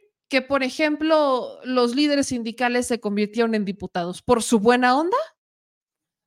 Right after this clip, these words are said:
Porque, porque tienen la capacidad de controlar a otras personas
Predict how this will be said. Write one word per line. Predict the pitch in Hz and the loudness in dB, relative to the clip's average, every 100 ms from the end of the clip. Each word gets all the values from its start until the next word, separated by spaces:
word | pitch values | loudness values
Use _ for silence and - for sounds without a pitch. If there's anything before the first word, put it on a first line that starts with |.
| _ | _
Porque, | 339 349 339 | 0 0 -2
porque | - 330 330 339 | -4 -4 -2 -6
tienen | 330 381 427 415 | -2 0 0 0
la | 403 | -2
capacidad | 339 311 285 - 285 285 | -4 -4 -4 0 -2 0
de | 320 320 | -2 -2
controlar | 285 262 254 262 247 254 277 277 | -2 -2 -2 0 0 0 0 0
a | 254 | -2
otras | 247 262 262 - | -2 -2 -2 -4
personas | 233 214 196 - 269 190 110 - | -4 -4 -4 -4 -4 -4 -10 -16